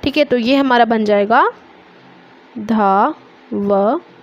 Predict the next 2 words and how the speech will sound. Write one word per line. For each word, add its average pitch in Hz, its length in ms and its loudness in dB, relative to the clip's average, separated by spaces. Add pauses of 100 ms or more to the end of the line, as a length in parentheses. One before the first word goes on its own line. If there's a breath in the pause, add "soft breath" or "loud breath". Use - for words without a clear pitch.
(1900 loud breath)
ठीक 285 200 -6
है। 403 80 2